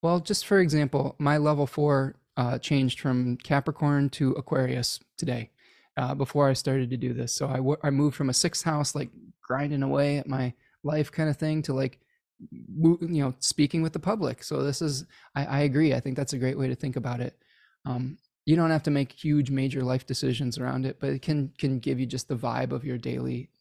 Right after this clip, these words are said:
day-to-day habits. Uh, Raj says, "I'm really excited to hear you say you are doing a tarot and astrology course. Can you give more details, please?" So that's gonna be,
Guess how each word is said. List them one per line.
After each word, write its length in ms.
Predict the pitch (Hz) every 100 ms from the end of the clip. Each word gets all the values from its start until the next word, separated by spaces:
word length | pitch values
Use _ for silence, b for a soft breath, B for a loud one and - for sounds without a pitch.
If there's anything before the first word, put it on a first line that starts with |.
| -
day-to-day 420 | 127 127 120 123
habits. 520 | 117 123 131 - - - b b b b b b b b _ -
Uh, 380 | 151 151 151 151
Raj 240 | 170 170
says, 140 | - 160
"I'm 220 | 156 160
really 240 | 170 170
excited 320 | 156 185 170
to 80 | 160
hear 100 | 160
you 140 | 165 156
say 420 | 165 147 151 151
you 240 | 151 147
are 60 | 143
doing 260 | 147 147
a 60 | 147
tarot 240 | - 135
and 80 | 139
astrology 380 | 147 254 311 165
course. 340 | - 123 117
Can 140 | - 131
you 60 |
give 140 | 135 143
more 140 | 143
details, 340 | 170 214 156 127
please?" 300 | 127 120 b b b b b
So 160 | -
that's 260 | 175 208 226
gonna 220 | 302 277
be, 500 | 196 180 180 180 175